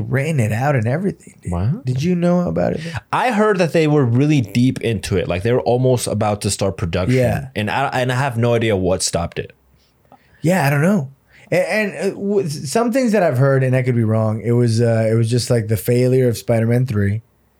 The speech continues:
Speaker 1: and then, uh, they wanted more time. They wanted more time to write.
Speaker 2: Sam Raimi needed more
Speaker 1: Yeah,
Speaker 2: time.
Speaker 1: and then just like with Spider-Man three, the, like, Sony got in the way of things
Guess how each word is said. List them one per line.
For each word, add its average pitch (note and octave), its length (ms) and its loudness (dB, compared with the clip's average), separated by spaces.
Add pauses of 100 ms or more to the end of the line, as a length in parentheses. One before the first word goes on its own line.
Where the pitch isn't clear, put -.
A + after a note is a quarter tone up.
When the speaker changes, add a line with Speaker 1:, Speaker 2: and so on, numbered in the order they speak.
(500)
Speaker 1:
and A2+ 180 2
then, A2+ 300 2
uh, G2+ 640 2
they A2 140 0
wanted A2 260 0
more A2 160 2
time. G2 360 -2 (600)
They A2 80 -2
wanted G#2 160 0
more G2+ 160 0
time G2 220 -2
to F#2+ 60 -2
write. G2+ 120 -4
Speaker 2:
Sam G2 240 0
Raimi F#2+ 320 0
needed F#2+ 200 -2
more F#2+ 120 0
Speaker 1:
Yeah, A2 180 2
Speaker 2:
time. G2 180 -4
Speaker 1:
and B2+ 180 2
then C#3 240 0
just C3+ 160 0
like D3 80 2
with C3+ 120 2
Spider-Man C3 420 0
three, B2+ 420 2 (680)
the, A2+ 760 0
like, A2+ 380 -2
Sony B2+ 560 2
got A2+ 160 0
in A2 100 0
the G#2+ 80 0
way G2+ 280 0
of F#2 100 -4
things G2 460 -10